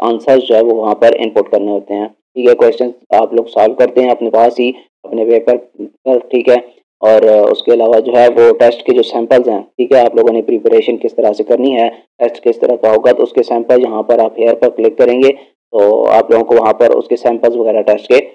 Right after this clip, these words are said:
मिल जाएंगे। Then नीचे जो है वो उसकी application guide के बारे में बताया गया है, ठीक है। तो यहाँ पर जो है वो आप लोग here पर click करके application guide आप लोग चेक कर सकते हैं।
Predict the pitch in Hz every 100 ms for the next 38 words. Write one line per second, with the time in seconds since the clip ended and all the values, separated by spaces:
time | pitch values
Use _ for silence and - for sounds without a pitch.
0 | _ - 120 110 110 107 104 104 _ 135
1 | 131 135 110 117 117 123 135 120 113 127
2 | 123 113 - 120 110 113 127 117 127 123
3 | 117 110 147 123 117 117 120 117 110 110
4 | 113 113 113 - _ _ 127 127 123 -
5 | - 120 113 113 113 117 113 123 123 123
6 | 120 120 120 - - 113 110 117 120 -
7 | - 120 110 123 107 117 117 113 123 117
8 | 110 113 110 107 120 110 110 98 104 113
9 | 117 - _ - 117 - 113 - 113 107
10 | 113 107